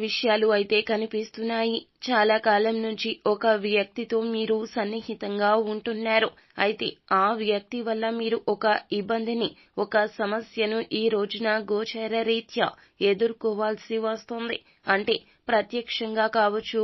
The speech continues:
పరోక్షంగా కావచ్చు, ఆ వ్యక్తి వలన మీరైతే ఒక పెద్ద సమస్యలో చిక్కుకునే ప్రమాదమైతే ఈ రోజున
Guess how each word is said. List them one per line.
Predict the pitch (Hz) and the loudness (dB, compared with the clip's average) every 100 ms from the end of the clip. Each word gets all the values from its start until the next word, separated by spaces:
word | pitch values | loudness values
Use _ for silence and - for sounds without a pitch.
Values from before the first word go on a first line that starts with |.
| 220 | 2
పరోక్షంగా | 233 202 220 226 - 220 208 208 220 | 2 2 0 -2 -6 -6 -4 -4 -2
కావచ్చు, | 214 208 220 - 247 - - _ 175 | 0 0 -2 -4 -6 -8 -16 _ 4
ఆ | 196 214 | 4 4
వ్యక్తి | 214 202 202 247 240 208 | 2 -2 -2 -8 -4 -2
వలన | 208 220 240 226 | -2 -2 -2 -2
మీరైతే | 214 208 208 202 - - _ - | -2 -2 -2 -2 -4 -6 _ -2
ఒక | 208 220 214 - | 0 2 2 2
పెద్ద | 202 185 185 247 240 233 | 0 0 -4 -6 -4 -6
సమస్యలో | 202 220 - 214 208 208 | -6 -8 -2 0 0 0
చిక్కుకునే | 220 208 220 226 214 208 208 | -4 -6 -6 -4 -2 -4 -2
ప్రమాదమైతే | 202 214 214 214 208 208 - - - _ 208 | -2 -2 -2 -4 -6 -4 -6 -6 -16 _ -2
ఈ | 226 226 | 0 2
రోజున | 208 202 202 220 | 2 0 -4 -2